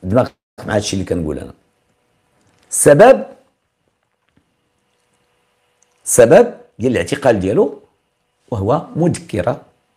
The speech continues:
توقيف دولي من محكمه الاستئناف ب-، فين؟ فاس. ماشي الرباط، فاس. لماذا فاس؟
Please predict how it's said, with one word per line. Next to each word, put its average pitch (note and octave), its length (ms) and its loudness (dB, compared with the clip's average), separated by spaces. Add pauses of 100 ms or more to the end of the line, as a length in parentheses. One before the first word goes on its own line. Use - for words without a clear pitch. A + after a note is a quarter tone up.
(400)
توقيف B2 480 -2
دولي E2+ 440 -4 (220)
من F#2 300 -2
محكمه F#2+ 500 -8
الاستئناف F2 880 -6 (440)
ب-، C#3+ 280 0 (360)
فين؟ B3+ 380 2 (880)
فاس. - 720 -12 (520)
ماشي - 160 -8
الرباط، - 340 -8 (180)
فاس. - 640 -6 (180)
لماذا E3 340 4
فاس؟ - 420 -2